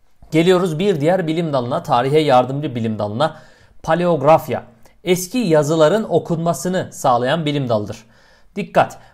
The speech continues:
Paleografya tarih öncesi dönemlerin aydınlanmasında tarihe yardımcı olmaz. Çünkü niye? Tarih yazıyla başlar.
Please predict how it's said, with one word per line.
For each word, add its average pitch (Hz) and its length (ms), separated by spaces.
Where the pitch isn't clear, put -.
Paleografya 214 680
tarih 196 240
öncesi 190 340
dönemlerin 185 340
aydınlanmasında 175 800
tarihe 170 280
yardımcı 160 520
olmaz. 147 640
Çünkü 156 480
niye? 180 420
Tarih 131 560
yazıyla 120 560
başlar. - 420